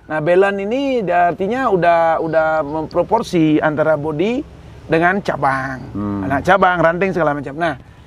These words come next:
Speaker 1: di sini ada teknis untuk pengangkatan biar menghindari risiko kematian, ya.
Speaker 2: Ya.
Speaker 1: Nah, jadi beliau pengalaman beliau pribadi,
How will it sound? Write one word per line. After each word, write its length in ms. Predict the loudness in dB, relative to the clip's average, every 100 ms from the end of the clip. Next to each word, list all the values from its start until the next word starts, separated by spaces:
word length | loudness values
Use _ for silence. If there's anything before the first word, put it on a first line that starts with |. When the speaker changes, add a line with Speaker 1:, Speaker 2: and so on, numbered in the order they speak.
| -20
Speaker 1:
di 140 | 0 0
sini 180 | 2 0
ada 220 | 2 0
teknis 340 | 0 -2 0
untuk 240 | 0 0 0
pengangkatan 680 | 0 0 0 -2 -2 -8 -2
biar 160 | -2
menghindari 400 | -2 -2 0 0
risiko 320 | 0 -8 -6 -6
kematian, 640 | -6 -8 -8 -12 -12 -16
ya. 300 | -2 0 0 -6
Speaker 2:
Ya. 200 | -16 -16 -20 -6
Speaker 1:
Nah, 140 | -2
jadi 300 | 0 0 0
beliau 300 | 0 2 2
pengalaman 460 | 2 0 0 0 -2
beliau 180 | -2 -2
pribadi, 720 | -2 -4 -6 -8 -8 -6